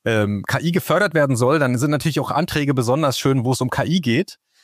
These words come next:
Äh, muss man, glaub ich, auch nochmal dran erinnern. Der Begriff K I an sich in den fünfzigern ist entstanden, primär um Forschungsgelder einzuwerben, äh, weil dieser Bereich vorher hieß der Machine Intelligence oder Automatentheorie. Und es sind beides nicht so richtig schöne Begriffe, aber Artificial Intelligence, das hat,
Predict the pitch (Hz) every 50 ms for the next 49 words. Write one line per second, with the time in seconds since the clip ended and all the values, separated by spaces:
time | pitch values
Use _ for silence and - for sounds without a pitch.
0 | _ _ _ - 110 110 113 123 - 135 113 120 117 123 123 110 139 165 175 143
1 | 123 113 117 117 120 113 139 170 165 127 113 120 110 113 107 - 143 - - -
2 | 131 - - 139 175 196 190 - 120 123 110 151 214 - - - 143 139 143 131
3 | 113 - 175 208 - - 135 123 123 117 113 160 175 - 143 147 143 - - 131
4 | 151 165 156 143 120 117 - - - - 151 180 185 170 151 143 147 - - 156
5 | 156 - - 147 - - 135 127 120 117 - 110 107 - 120 104 98 98 117 147
6 | 170 190 - _ _ _ _ _ _ _ _ - 120 117 107 123 127 127 123 135
7 | 120 123 110 110 117 151 - - - - - 147 160 156 147 143 131 117 131 147
8 | - - 135 127 123 123 120 113 - _ _ _ - 123 131 123 - - 156 165
9 | 208 233 214 175 175 - - 175 170 165 160 139 156 156 156 165 156 - - -
10 | 123 123 117 - - - - 120 120 - 127 123 117 117 139 - - 160 - -
11 | 131 117 117 104 117 123 151 190 214 - _ _ _ _ _ _ _ _ _ -
12 | 143 139 143 131 - 170 147 - 127 160 170 - - 165 170 - - 147 - -
13 | - 165 147 - - - - 139 143 156 143 131 123 117 113 131 117 113 143 -
14 | - 104 101 110 104 104 104 101 107 117 - - 117 - - 139 156 127 113 104
15 | - 123 143 175 165 156 147 156 131 - - 104 - - - - 123 127 - -
16 | -